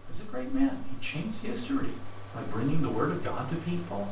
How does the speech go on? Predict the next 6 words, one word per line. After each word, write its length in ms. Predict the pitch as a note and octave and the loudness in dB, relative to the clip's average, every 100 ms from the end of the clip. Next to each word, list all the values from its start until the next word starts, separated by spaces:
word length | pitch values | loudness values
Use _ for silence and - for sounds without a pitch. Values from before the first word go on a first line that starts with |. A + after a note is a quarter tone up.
| - - - - | -6 -10 -12 -8
demonstrating 680 | G2+ B2+ C#3 - D3 D#3 C#3+ | -4 -2 -2 0 -2 0 -2
the 80 | - | -2
Lord's 400 | A2 C3+ C#3 A2 | -2 -2 -2 -2
mighty 360 | F#2 - D#3 | -2 0 0
power, 680 | D#3+ - - - D#3+ F3+ F3 - - - - - - | 0 0 0 0 0 4 8 12 12 12 12 12 12
influencing 840 | - C#3 - C#3 C#3+ D3 - E3 | 12 12 12 12 12 12 12 12